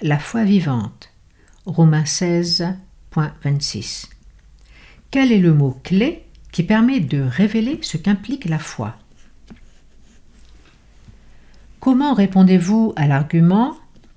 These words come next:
qui a une certaine cohérence logique, qui dit que si nous sommes sauvés uniquement par une justice imputée et non une justice qui existe en nous,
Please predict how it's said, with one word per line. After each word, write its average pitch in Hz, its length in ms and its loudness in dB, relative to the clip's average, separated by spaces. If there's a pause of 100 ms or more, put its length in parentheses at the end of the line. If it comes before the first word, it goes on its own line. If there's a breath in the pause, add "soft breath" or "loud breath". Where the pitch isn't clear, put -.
(160)
qui - 100 -4
a 143 60 2
une 135 180 0
certaine 143 480 -2
cohérence 127 540 -2
logique, - 520 -6 (880 soft breath)
qui 233 140 2
dit 302 220 2
que 190 140 2
si - 580 -2
nous 165 160 4
sommes 147 320 0
sauvés 170 580 0
uniquement 220 680 2 (140)
par 139 240 0
une 139 240 -2
justice 175 920 -2
imputée 165 680 -4 (480 soft breath)
et 190 140 6
non 190 340 6
une 160 200 6
justice 185 520 0
qui - 140 -4
existe 127 420 -4
en 180 140 2
nous, 220 260 4